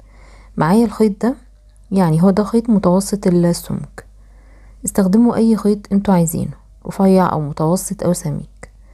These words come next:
والخيط اللي معايا ده هو خيط هيمالايا افريداي سوبر لوكس.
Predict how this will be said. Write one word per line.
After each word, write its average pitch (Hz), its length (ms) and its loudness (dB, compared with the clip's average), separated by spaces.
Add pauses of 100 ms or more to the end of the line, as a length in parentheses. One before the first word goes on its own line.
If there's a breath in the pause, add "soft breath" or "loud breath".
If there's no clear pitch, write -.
(460 soft breath)
والخيط 208 340 2
اللي 226 140 4
معايا 202 320 2
ده 233 180 2
هو 220 280 0
خيط 208 440 -2
هيمالايا 196 680 4
افريداي 190 380 2
سوبر 180 340 -2
لوكس. - 420 -8